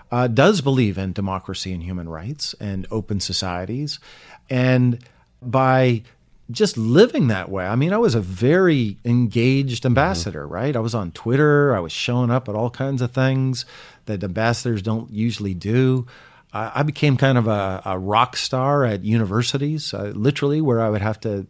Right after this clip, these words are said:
Speaker 1: you know, sign autographs before I even got to the event I was speaking at. So much so that they banned me from speaking at
Speaker 2: Wow.
Speaker 1: universities. And that, that is threatening to Putin, right?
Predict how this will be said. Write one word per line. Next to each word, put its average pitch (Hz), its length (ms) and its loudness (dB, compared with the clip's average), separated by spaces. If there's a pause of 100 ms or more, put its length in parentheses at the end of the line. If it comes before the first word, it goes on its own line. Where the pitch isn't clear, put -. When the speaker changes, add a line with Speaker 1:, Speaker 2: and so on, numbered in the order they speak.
Speaker 1:
you 113 160 -6
know, 104 80 -4
sign 113 460 0
autographs 127 680 0
before 110 380 -4
I - 20 0
even 104 240 -2
got 104 300 -4
to 113 100 -6
the 98 120 -6
event 107 280 -6
I 123 60 -4
was 104 120 -6
speaking 120 380 -4
at. 139 200 -6 (440)
So - 240 4
much 165 280 4
so 143 220 2
that 139 140 0
they 135 120 2
banned 127 340 2
me 127 100 2
from 123 160 -2
speaking 135 400 -4
at 92 60 -2
Speaker 2:
Wow. 80 140 4
Speaker 1:
universities. 85 540 -8 (560)
And 123 260 2
that, 180 440 2 (400)
that 160 280 -2
is 196 280 4
threatening 147 460 -2
to 104 60 -2
Putin, 73 360 -10 (300)
right? 123 360 -2